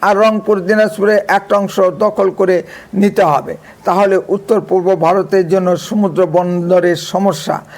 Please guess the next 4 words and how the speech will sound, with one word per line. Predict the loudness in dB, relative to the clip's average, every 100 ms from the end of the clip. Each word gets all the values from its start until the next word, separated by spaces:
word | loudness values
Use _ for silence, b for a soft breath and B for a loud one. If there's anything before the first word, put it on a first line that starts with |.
| B B B
ও | 2 2 2 -2 B
আমাদের | -4 0 0 0 -2 -2
চিকেন | -4 0 0 0 -6 -8 -20 -20 -20 -20 -6 0
নেকের, | 2 2 2